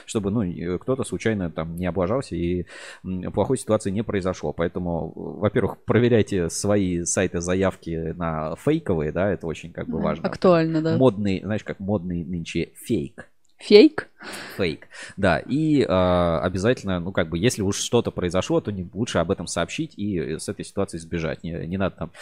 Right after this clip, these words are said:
Speaker 1: замалчивать, это только ваши репутационные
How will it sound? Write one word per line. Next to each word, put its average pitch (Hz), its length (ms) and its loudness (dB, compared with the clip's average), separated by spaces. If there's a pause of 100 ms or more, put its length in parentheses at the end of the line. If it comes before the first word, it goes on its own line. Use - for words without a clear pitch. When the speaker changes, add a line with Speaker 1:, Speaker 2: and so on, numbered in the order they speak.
(140)
Speaker 1:
замалчивать, 104 540 0
это 98 120 -2
только 82 440 0
ваши 82 300 -4
репутационные 87 680 -4